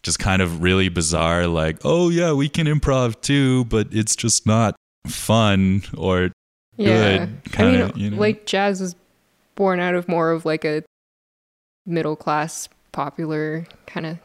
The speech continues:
Speaker 2: culture, and,
Speaker 1: Yeah.
Speaker 2: like, Western classical music came from, like, you know, the noble people and <laughs> it's
Speaker 1: Yeah.
Speaker 2: high art, right?
Speaker 1: Mm-hmm.
Speaker 2: So I guess that kinda makes a bit of a difference.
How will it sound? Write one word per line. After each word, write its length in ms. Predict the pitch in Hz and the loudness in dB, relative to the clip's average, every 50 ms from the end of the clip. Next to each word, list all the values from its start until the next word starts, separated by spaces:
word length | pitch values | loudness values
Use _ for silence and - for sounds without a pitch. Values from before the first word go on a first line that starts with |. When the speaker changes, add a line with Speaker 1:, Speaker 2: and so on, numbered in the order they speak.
| - | -18
Speaker 2:
culture, 500 | - - 190 185 185 - - 175 175 180 | -4 -2 0 0 0 0 0 0 2 2
and, 140 | 175 175 175 175 | 2 0 0 0
Speaker 1:
Yeah. 60 | 175 | 2
Speaker 2:
like, 320 | 165 160 165 160 - 113 - _ _ _ _ - - - _ - | 2 2 0 -2 -6 -14 -20 _ _ _ _ -20 -20 -14 _ -2
Western 360 | 180 180 - - - 208 202 | 0 0 0 0 0 0 0
classical 380 | 202 214 202 202 196 - 208 190 | 0 0 0 0 -2 -2 -2 0
music 480 | 190 196 202 190 180 175 175 - - - _ - | 2 2 2 0 0 -4 -4 -8 -16 -20 _ -8
came 220 | - 175 170 170 | -4 -4 -4 -4
from, 220 | - - 180 160 | -6 -8 -8 -8
like, 300 | 160 151 151 156 - - _ _ _ _ _ _ _ _ _ | -6 -6 -8 -8 -10 -18 _ _ _ _ _ _ _ _ _
you 100 | 185 160 | -8 -6
know, 240 | 151 - - 160 - _ - | -6 -8 -10 -12 -12 _ -10
the 120 | 165 160 - _ - | -10 -10 -10 _ -4
noble 540 | 175 180 175 180 180 165 175 175 170 170 175 | -4 -2 0 0 0 0 0 -2 -2 -2 -4
people 560 | - - - - - - 180 185 180 180 180 | -6 -6 -6 -6 -4 -2 -2 0 0 0 -2
and 180 | 170 160 175 220 | -2 0 0 -2
<laughs> 220 | - - - - - | -2 -4 -8 -6 0
it's 200 | 95 - 85 80 | 0 2 2 0
Speaker 1:
Yeah. 20 | |
Speaker 2:
high 280 | - - 208 208 196 180 | -2 -2 -2 0 0 0
art, 320 | - 160 170 175 160 - - _ _ - | 0 0 0 0 -2 -6 -10 _ _ -8
right? 320 | 185 160 170 175 180 98 | -6 -4 -2 -2 -2 -2
Speaker 1:
Mm-hmm. 300 | 92 92 95 98 95 90 87 - - - - - - _ | -2 -2 -2 -4 -4 -6 -8 -10 -16 -20 -20 -20 -20 _
Speaker 2:
So 120 | - 180 | -4 -2
I 40 | 190 | 0
guess 160 | 196 196 - | 0 0 0
that 140 | - 175 - | -2 -4 -4
kinda 200 | - 180 170 165 | -4 -4 -4 -4
makes 300 | 165 165 165 170 - - | -4 -4 -4 -6 -6 -6
a 100 | 165 165 - _ _ _ _ | -8 -8 -8 _ _ _ _
bit 120 | 175 175 | 0 0
of 100 | 170 160 | 0 0
a 60 | 165 160 | -2 -4
difference. 640 | - 175 170 - 180 180 185 190 - - - - | -4 -6 -6 -4 -6 -6 -6 -6 -10 -14 -16 -18